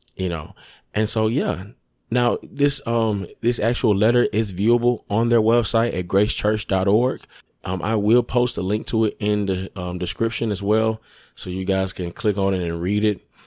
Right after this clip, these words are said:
Um, it's a lot here, and I don't wanna read the whole thing, but I just wanna read this portion when he talks about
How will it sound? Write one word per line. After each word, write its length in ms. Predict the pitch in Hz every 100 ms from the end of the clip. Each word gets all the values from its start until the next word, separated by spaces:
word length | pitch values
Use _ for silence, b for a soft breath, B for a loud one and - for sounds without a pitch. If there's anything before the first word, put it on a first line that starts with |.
| b
Um, 160 | - 90
it's 140 | 101
a 60 | 92
lot 260 | 90 95 95
here, 220 | 101 101
and 180 | 85 92
I 40 |
don't 140 | 107
wanna 160 | 110 101
read 220 | 98 107
the 60 | 87
whole 200 | 101 101
thing, 360 | 107 104 95
but 200 | 90 92
I 60 | 107
just 140 | 160
wanna 160 | 175 131
read 200 | 117 117
this 140 | 107
portion 420 | - 113 104 101 95
when 80 |
he 60 | 92
talks 320 | - 92 -
about 400 | 92 90 87 85